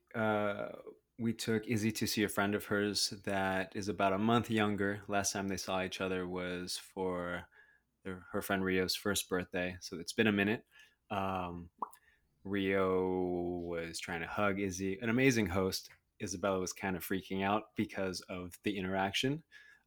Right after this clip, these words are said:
Uh, <laughs> and she eventually got comfortable. Um, but for Tanya and I,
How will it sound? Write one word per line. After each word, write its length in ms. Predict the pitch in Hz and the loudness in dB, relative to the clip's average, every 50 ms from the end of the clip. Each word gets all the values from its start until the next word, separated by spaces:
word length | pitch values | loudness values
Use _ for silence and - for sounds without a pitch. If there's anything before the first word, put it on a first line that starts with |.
| _ | _
Uh, 380 | - 95 92 92 90 90 87 90 - - - _ | -4 -4 -2 -2 -2 -4 -4 -6 -10 -14 -20 _
<laughs> 220 | _ _ _ _ - | _ _ _ _ 10
and 960 | 160 123 117 110 135 143 127 - - 151 135 - 127 110 107 107 107 104 - - - 160 - 120 | 10 10 10 6 2 2 2 0 0 0 0 0 0 0 0 0 0 -2 -4 -4 -4 -2 -2 0
she 260 | 110 - - - 131 | -2 -2 2 4 4
eventually 440 | 123 101 110 107 107 - - 117 120 | 6 6 6 6 6 6 6 6 6
got 240 | 107 107 98 104 101 - _ _ | 6 4 2 2 0 -2 _ _
comfortable. 600 | - - 98 95 - - 90 101 101 113 113 - - - - - - - _ _ | -4 -4 -4 -2 -4 -4 -2 0 0 0 -2 -6 -14 -18 -18 -18 -20 -20 _ _
Um, 400 | - 92 92 92 90 87 90 90 92 _ _ - 98 92 _ | -6 -4 -2 -2 -2 -4 -6 -10 -12 _ _ -20 -20 -8 _
but 300 | - 107 104 107 - - | 4 4 4 4 0 -8
for 400 | - - - 101 98 98 95 95 | -16 -8 -4 0 0 2 2 0
Tanya 360 | 92 - 104 98 101 98 101 | 0 0 0 2 2 2 0
and 100 | 101 95 | 0 0
I, 340 | 95 95 92 92 92 92 87 | 0 0 0 -2 -2 -4 -6